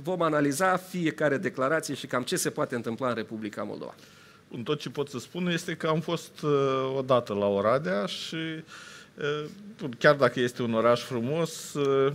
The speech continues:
Speaker 2: nu cred că dacă aș fi fost președinte de țară, l-aș fi vizitat,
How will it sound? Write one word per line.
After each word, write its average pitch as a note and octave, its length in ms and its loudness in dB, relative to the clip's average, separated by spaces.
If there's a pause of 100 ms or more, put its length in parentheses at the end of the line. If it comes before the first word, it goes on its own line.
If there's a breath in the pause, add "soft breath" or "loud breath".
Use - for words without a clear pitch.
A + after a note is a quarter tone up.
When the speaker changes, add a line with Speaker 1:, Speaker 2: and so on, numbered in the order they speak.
(120)
Speaker 2:
nu D3+ 100 -6
cred A#2+ 420 0
că A2+ 320 0 (680 loud breath)
dacă A#2 220 6
aș A2+ 100 6
fi A#2+ 100 -4
fost B2 260 -2
președinte A2+ 800 -2
de G2 160 -2
țară, B2 520 2
l-aș G#2+ 160 4
fi A2+ 120 -6
vizitat, G2+ 760 0